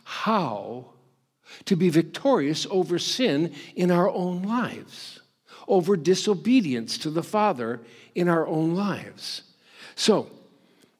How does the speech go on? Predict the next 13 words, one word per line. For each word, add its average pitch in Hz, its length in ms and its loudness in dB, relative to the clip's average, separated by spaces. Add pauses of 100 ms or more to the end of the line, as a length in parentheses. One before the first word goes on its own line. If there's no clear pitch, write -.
(140)
let 135 80 -4
me 147 60 2
show - 160 -2
you 123 100 0
the 113 120 -6
key. - 360 -4 (460)
Watch 107 360 -12
this. - 300 -20 (840)
Jesus' 233 640 4
victory 143 600 2
is 143 180 0
our 165 160 6
victory. 135 460 -4